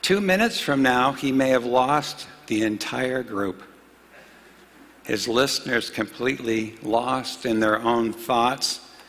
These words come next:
But at this moment, just prior to preaching, he has them in the palm of his hand.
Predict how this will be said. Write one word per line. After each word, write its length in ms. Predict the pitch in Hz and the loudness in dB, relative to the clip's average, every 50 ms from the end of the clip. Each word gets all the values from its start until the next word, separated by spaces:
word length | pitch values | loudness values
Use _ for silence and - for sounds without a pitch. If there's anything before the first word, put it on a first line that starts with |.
| - - - - - - - - - | -20 -20 -20 -20 -20 -20 -20 -20 -4
But 120 | - 117 117 | -2 0 0
at 220 | 123 127 117 117 | 0 -2 -4 -6
this 360 | 131 165 202 214 196 - - | -2 0 0 0 0 -2 -2
moment, 720 | 156 160 156 160 165 165 151 131 101 90 85 87 - - - - - - - | -2 0 2 4 4 4 4 4 2 0 -2 -6 -10 -14 -16 -16 -20 -12 -6
just 460 | - - 175 185 196 196 - - - | -4 -2 0 0 0 -2 -6 -8 -8
prior 500 | - - 170 160 160 160 156 156 151 151 | -8 -4 -2 0 2 2 0 0 -2 -4
to 160 | 151 - 131 | -2 -4 -4
preaching, 680 | - - - 135 135 123 - - - 101 95 87 87 - - - - - - - - - - - - - - - - - | -4 -4 -4 -4 -4 -4 -6 -6 -6 -4 -4 -6 -8 -10 -12 -20 -20 -20 -20 -20 -20 -20 -20 -20 -20 -20 -20 -20 -18 -10
he 100 | - 113 | -8 -8
has 460 | 90 - - 120 123 123 131 131 127 | -6 -4 -2 -2 0 0 0 -2 -2
them 200 | - 139 127 120 | -2 -2 0 0
in 100 | 117 110 | 0 0
the 60 | 107 104 | -2 -2
palm 520 | - - - 123 120 117 117 113 113 113 | -4 -8 -4 0 0 2 2 2 0 -2
of 160 | 117 104 92 | -6 -8 -6
his 240 | - 104 101 92 - | -4 -4 -4 -4 -6
hand. 480 | - 131 123 117 107 95 92 92 85 | -6 -2 0 0 0 0 0 -4 -4